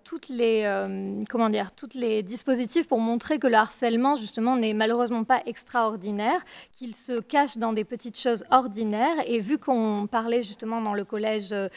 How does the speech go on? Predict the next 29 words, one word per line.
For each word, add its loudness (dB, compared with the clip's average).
d'Oumergue -6
de -6
la -2
difficulté -4
principale -2
dans -4
le -4
harcèlement -4
scolaire 0
qui 0
est 2
de -4
détecter, 0
ce -6
guide 0
permettrait, 2
voilà, 2
d'avoir 4
des 0
conseils 0
très -4
pratiques -2
sur, -4
euh, 2
le -2
mode -2
de, -2
de, -12
voilà, -6